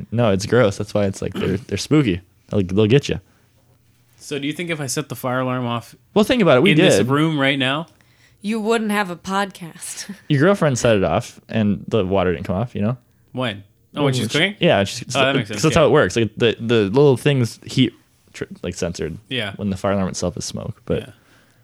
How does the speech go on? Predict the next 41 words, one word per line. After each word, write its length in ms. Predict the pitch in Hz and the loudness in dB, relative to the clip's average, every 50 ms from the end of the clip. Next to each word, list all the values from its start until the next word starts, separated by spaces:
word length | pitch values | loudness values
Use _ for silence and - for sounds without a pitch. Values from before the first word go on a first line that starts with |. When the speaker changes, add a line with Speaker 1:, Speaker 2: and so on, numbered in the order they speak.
| _ _ - | _ _ -4
Speaker 1:
I'm 100 | - 120 | -2 0
just 120 | 113 - | 0 2
saying, 280 | - 131 120 113 104 95 | 2 2 2 2 2 2
Butch, 340 | 107 104 95 - - - - - | 2 2 2 0 -6 -10 -4 -2
look 120 | 117 117 | 0 2
it 60 | 123 | 4
up 100 | 123 - | 4 2
next 200 | - 107 98 - | 2 0 -2 -2
time. 180 | - 104 117 202 | -2 0 2 2
Speaker 2:
<laughs> 320 | 185 - 180 170 - - | 2 2 -2 -4 -4 0
Speaker 1:
WikiHow. 260 | - 127 123 139 135 127 127 - 143 143 139 | 2 2 4 6 6 6 6 6 4 2 2
Speaker 2:
Yeah, 140 | 139 131 120 117 107 - - - - - | 0 -2 -4 -4 -4 -6 -6 -6 -2 0
yeah. 120 | 226 180 - - - - - | 0 0 0 -4 -16 -20 -20
<laughs> 200 | - - _ - | -20 -20 _ -6
Yeah, 160 | 135 135 117 | -4 -4 -2
do 100 | 117 135 | -2 -2
your 120 | 151 139 127 | -2 -2 -4
fucking 340 | - - 156 127 - 127 120 | -6 -6 -6 -6 -6 -6 -4
research. 480 | 120 120 120 - - 98 92 95 - - - - - _ _ _ | -4 -4 -6 -6 -8 -12 -14 -14 -18 -20 -20 -20 -20 _ _ _
Uh, 420 | - 131 131 131 127 127 127 131 - - _ _ _ _ _ _ _ _ - | -2 -2 0 0 0 0 -2 -4 -6 -10 _ _ _ _ _ _ _ _ -4
uh, 200 | 135 135 135 135 | -2 0 0 0
Jenny, 340 | 139 127 151 190 190 190 180 | -2 0 0 2 2 2 2
have 140 | 156 165 160 | 0 -2 -2
you 160 | 185 214 233 226 | -2 0 0 0
ever, 340 | 220 202 202 196 190 - - - | 0 0 0 0 -2 -2 -6 -6
you 100 | 170 190 | -4 -4
ever 120 | 208 214 208 | -2 -2 -4
pulled 200 | 214 220 220 208 | -6 -6 -6 -4
a 40 | |
fire 200 | 202 - 214 214 | -4 -4 -4 -2
alarm? 260 | 214 214 214 220 214 214 _ - | -2 -4 -6 -6 -8 -12 _ -12
Speaker 3:
No, 580 | 220 220 214 214 214 240 285 302 247 180 156 _ _ _ _ _ _ _ _ - | -10 -8 -6 -6 -6 -6 -6 -6 -6 -6 -8 _ _ _ _ _ _ _ _ -12
never. 440 | 185 190 190 190 190 190 151 160 165 - _ _ _ _ _ _ | -10 -8 -8 -8 -8 -8 -8 -10 -12 -16 _ _ _ _ _ _
Speaker 2:
Mm. 380 | 127 120 117 110 104 101 98 101 - 202 | -8 -6 -6 -6 -6 -10 -12 -12 -10 -8
Speaker 3:
And 140 | 208 220 | -6 -6
I've 100 | 233 233 | -4 -2
not 260 | 240 254 254 269 247 - | 0 0 0 0 0 -2
really 240 | 269 269 262 254 | -2 -2 -2 -2
been 180 | 233 214 214 208 | -2 -2 -4 -6
tempted 420 | 180 - 190 180 180 - 180 165 165 | -6 -6 -8 -8 -8 -10 -12 -14 -12
to 80 | - | -10